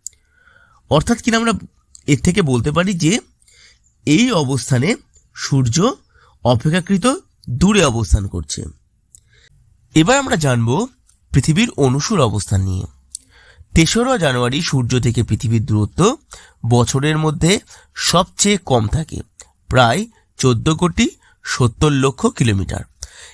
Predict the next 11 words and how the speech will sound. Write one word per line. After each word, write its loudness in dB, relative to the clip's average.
এই 2
অবস্থানের 0
নাম 0
পৃথিবীর 0
অনুসূর 0
অবস্থান। -4
অনুসূরকে 0
ইংরাজিতে 0
বলা 0
হয় 0
পেরিহেলিয়ন। 0